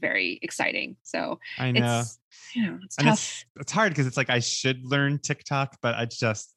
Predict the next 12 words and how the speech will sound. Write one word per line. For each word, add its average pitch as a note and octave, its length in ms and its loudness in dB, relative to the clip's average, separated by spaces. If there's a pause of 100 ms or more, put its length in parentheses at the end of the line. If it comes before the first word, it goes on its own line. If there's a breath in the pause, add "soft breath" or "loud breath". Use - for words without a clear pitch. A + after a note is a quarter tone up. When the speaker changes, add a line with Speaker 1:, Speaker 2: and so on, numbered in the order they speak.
Speaker 2:
I A2+ 120 -4
think G#2+ 240 -8
that G#2 180 -6
part G#2+ 200 -2
of G2+ 100 -6
me G#2 160 -4
is G#2+ 120 -8
dead. G#2+ 440 -6
It's - 220 -14
like, A2 180 2 (200)
Speaker 1:
<laughs> - 220 -4
Speaker 2:
"No, - 320 0